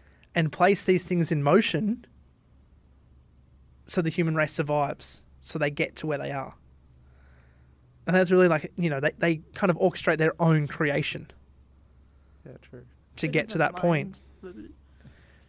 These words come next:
Speaker 1: Because, like, so yeah, he wakes up in the hospital and he's on Cooper Station. And he's like, "Oh, it's so nice of you to name the station after me." And they're like, "Oh, sorry, sir, it's not named after you. It's named after your daughter."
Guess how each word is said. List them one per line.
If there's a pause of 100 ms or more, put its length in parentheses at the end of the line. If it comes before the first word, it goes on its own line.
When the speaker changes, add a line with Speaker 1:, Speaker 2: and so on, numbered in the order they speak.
(120)
Speaker 1:
Because, (960)
like, (1400)
so
yeah,
he
wakes
up
in
the
hospital (1400)
and
he's
on
Cooper
Station.
And
he's
like,
"Oh,
it's
so
nice
of
you
to
name
the
station
after
me." (640)
And
they're
like,
"Oh,
sorry,
sir,
it's
not
named
after
you.
It's
named
after
your
daughter."